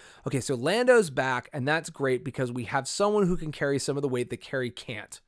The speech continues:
'cause she's not around anymore. So we need someone from the old trilogy to give some of that exposition. We can learn from a guy who did that little maneuver at the Battle of Tanab.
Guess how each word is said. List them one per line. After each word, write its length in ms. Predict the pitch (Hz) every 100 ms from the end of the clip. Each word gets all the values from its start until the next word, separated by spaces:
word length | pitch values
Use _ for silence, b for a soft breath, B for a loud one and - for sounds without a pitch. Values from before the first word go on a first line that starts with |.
| b b b b
'cause 380 | - 110 110 -
she's 260 | - 90 98
not 140 | 104 127
around 300 | 160 165 135
anymore. 420 | 120 113 107 -
So 160 | -
we 100 | 117
need 260 | 127 156 143 B B
someone 260 | - 247 220
from 100 | 208
the 100 | 180
old 140 | 180
trilogy 360 | - 165 143 135
to 80 |
give 160 | 123 123
some 140 | 123
of 60 | 113
that 100 | 110 -
exposition. 760 | - 113 120 180 - 160 156 B B B
We 80 | 117
can 120 | 131
learn 160 | 131
from 140 | 127 123
a 20 |
guy 240 | 127 127
who 180 | 107 113
did 180 | 107 123
that 160 | 117 117
little 140 | 131
maneuver 320 | 120 127 117 117
at 60 |
the 60 | 117
Battle 240 | 123 120
of 80 | 107
Tanab. 440 | - 139 165 160